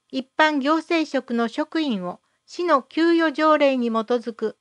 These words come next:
給料表の旧区分により区別した職員数です。区分、標準的な職務内容、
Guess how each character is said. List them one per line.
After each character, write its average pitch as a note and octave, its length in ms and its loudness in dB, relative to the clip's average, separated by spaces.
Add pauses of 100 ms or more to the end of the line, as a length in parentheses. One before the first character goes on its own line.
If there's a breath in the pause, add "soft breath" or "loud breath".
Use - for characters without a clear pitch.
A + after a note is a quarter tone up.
給 E4+ 300 4
料 E4+ 220 4
表 A#3+ 340 0
の G3+ 260 -6
旧 F#4 240 2
区 D4 160 -6
分 D4+ 240 -2
に C#4 140 -2
よ C4 120 0
り B3+ 140 -4
区 - 140 -10
別 C4+ 320 0
し - 80 -18
た A3 200 -4
職 C4+ 380 -4
員 D4 180 -2
数 F3+ 300 -8
で F#3+ 140 -8
す。 - 200 -20 (720)
区 D#4 160 0
分、 A3 360 -2 (380)
標 D4+ 260 2
準 D4+ 260 -2
的 C#4+ 280 -2
な C4 120 0
職 C4 300 -4
務 D#4 160 -2
内 C#4 320 0
容、 D#3+ 280 -8